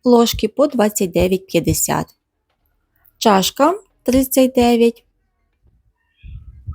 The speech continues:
Такі малесенькі по двадцять дев'ять,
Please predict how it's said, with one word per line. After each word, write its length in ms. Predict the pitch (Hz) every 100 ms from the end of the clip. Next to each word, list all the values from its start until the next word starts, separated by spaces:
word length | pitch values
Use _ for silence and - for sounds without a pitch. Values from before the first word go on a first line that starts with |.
| - - _ _ _ _ _ _ _ _ _ _ _ _ _ _ _ _ _ _ _
Такі 200 | - 262
малесенькі 680 | 254 247 208 185 - 202 220
по 140 | -
двадцять 520 | 208 202 196 - 208 185
дев'ять, 640 | 185 175 180 269 370